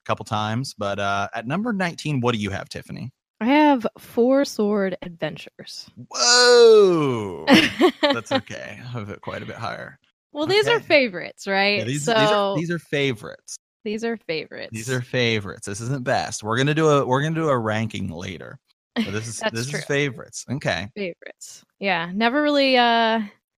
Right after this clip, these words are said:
Speaker 2: couldn't really get into it. So
Speaker 1: Yeah.
Speaker 2: it wasn't my
Speaker 1: Okay.
Speaker 2: cup of tea. What,
Speaker 1: Well,
Speaker 2: what
Speaker 1: I
Speaker 2: do you
Speaker 1: will
Speaker 2: got
Speaker 1: say,
Speaker 2: it?
Speaker 1: at number nineteen, I have Spirit Tracks.
Speaker 2: Okay.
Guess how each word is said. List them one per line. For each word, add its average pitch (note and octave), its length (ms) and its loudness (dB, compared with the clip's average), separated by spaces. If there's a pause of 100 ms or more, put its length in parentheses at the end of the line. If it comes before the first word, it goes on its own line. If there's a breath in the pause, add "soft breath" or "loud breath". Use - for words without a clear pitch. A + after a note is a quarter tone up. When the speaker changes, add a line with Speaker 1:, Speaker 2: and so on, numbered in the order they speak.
(380)
Speaker 2:
couldn't D#4+ 180 4
really D#4 180 8
get C4+ 100 4
into B3+ 220 6
it. E3 260 0
So F3+ 640 0
Speaker 1:
Yeah. F#2 220 -6 (340)
Speaker 2:
it G3+ 60 -8
wasn't G3 260 -4
my F3 140 -2
Speaker 1:
Okay. G#2+ 100 -12
Speaker 2:
cup - 140 -8
of - 40 -20
tea. D#3+ 360 -6
What, G3+ 140 -8 (120)
Speaker 1:
Well, B2 120 -4
Speaker 2:
what D#3 80 4
Speaker 1:
I - 20 6
Speaker 2:
do F3+ 80 6
you G#3 60 0
Speaker 1:
will A#3 40 6
Speaker 2:
got F#3+ 120 -2
Speaker 1:
say, G3+ 40 -4
Speaker 2:
it? - 80 -8 (560)
Speaker 1:
at C3 80 4
number F#3 220 0
nineteen, F3 360 -2
I B2+ 120 2
have A2 100 0
Spirit - 400 -8
Tracks. - 540 -14 (340)
Speaker 2:
Okay. G3 360 2